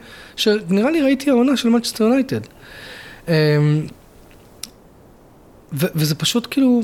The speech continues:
פשוט לא קרה, אבל כאילו, אתה יודע, אני, אני די, כאילו, ב-, בשלבים של, אה, לא לוותר על העונה הזאת, אבל אני די אומר, כאילו, "יאללה, מה שיהיה בסוף העונה יהיה, יגיעו לליגת האלופות, לא יגיעו לג-, לליגת האלופות, גם ככה העונה הבאה,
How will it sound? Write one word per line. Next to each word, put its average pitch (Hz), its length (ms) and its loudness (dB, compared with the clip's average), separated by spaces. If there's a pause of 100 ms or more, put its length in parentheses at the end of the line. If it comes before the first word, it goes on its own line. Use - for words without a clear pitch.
פשוט - 240 -4
לא 302 60 0
קרה, 294 340 0 (160)
אבל 175 320 2
כאילו, 254 260 2
אתה 226 120 -4
יודע, 226 200 2 (1080)
אני, 175 320 2
אני 175 200 2
די, 190 340 4
כאילו, 170 480 2
ב-, 147 220 0
בשלבים 165 460 0
של, 165 320 0
אה, 139 380 0 (400)
לא 214 100 4
לוותר 226 340 2
על 233 140 4
העונה 240 280 4
הזאת, 277 240 0
אבל 160 120 0
אני 147 160 0
די 175 120 2
אומר, 175 280 2
כאילו, 165 340 0 (360)
"יאללה, 147 200 -2 (140)
מה 190 220 0
שיהיה 190 220 0
בסוף 170 320 -2
העונה 160 280 2
יהיה, 175 380 2 (120)
יגיעו 160 320 2
לליגת 160 320 2
האלופות, 151 340 -2
לא 170 80 2
יגיעו 160 240 2
לג-, 151 260 0
לליגת 151 460 0
האלופות, 147 300 -2
גם 135 80 -2
ככה 165 300 -2
העונה 151 200 0
הבאה, 143 320 0